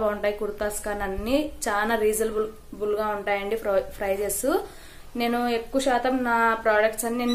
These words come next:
మీషోలోనే తీసుకుంటానండి, నేను ఎక్కువ తీసుకోను. ఈ విధంగా ఉంటుంది బ్లౌజ్ మొత్తం. చాలా అంటే చాలా బాగుంటుందండి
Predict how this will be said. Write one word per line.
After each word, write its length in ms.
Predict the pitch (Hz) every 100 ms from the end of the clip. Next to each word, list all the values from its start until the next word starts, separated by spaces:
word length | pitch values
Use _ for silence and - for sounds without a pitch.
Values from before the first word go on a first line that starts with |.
| 226
మీషోలోనే 440 | 202 233 226 226
తీసుకుంటానండి, 680 | 226 220 - 208 208 202 208 240
నేను 120 | 220 196
ఎక్కువ 140 | 214 208
తీసుకోను. 500 | 208 202 - 208 196 311 539 - - - - - - - - - - - - - - - - - - - - - - - - - 220
ఈ 20 |
విధంగా 300 | 214 208 208 214
ఉంటుంది 280 | 214 214 208 202
బ్లౌజ్ 240 | 190 190 214
మొత్తం. 280 | 202 - 226 302 302
చాలా 220 | 202 196 208
అంటే 140 | 208 240 220
చాలా 380 | 175 185 196 208
బాగుంటుందండి 760 | 220 208 202 202 202 190 190 254